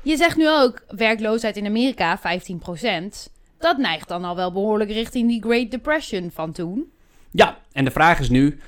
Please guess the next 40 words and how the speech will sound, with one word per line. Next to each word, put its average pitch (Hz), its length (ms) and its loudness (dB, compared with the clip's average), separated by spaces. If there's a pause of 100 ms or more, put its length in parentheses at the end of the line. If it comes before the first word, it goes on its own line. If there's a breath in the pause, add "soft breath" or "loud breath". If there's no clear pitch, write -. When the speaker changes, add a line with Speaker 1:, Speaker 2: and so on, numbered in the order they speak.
(340 loud breath)
Speaker 2:
omdat 117 260 -4
de 131 80 -4
overheid 127 440 2
instapt 131 420 0
met 127 140 -4
allerlei 120 260 0
hulpprogramma's, 123 640 2
dat 117 140 -8
ze 117 100 -14
dat, 117 220 -8 (240 soft breath)
dat, - 120 -6
dat - 180 -4
tijdelijk 135 400 4
is, 139 160 2
dat 120 140 -4
als 104 140 -4
de - 60 -16
fabrieken 135 440 0
weer 117 140 2
gaan - 200 -10
opstarten, 151 600 2
dat 117 160 -2
dan 120 140 -2
die 123 100 -2
werkloosheid 117 560 -2
weer 110 100 -4
heel 110 120 -2
snel 107 180 -4
terugloopt. 98 500 -6 (220)
Speaker 1:
Bedoel 196 320 -6
je 233 100 0
dat 202 120 -4
hier 240 220 -2
of 330 100 -6
in 320 60 -2
Amerika? 233 320 -2
Speaker 2:
In 127 60 4
Amerika. 110 460 0 (320 soft breath)
Speaker 1:
Oké, 147 440 -8 (280 soft breath)
want 202 260 -4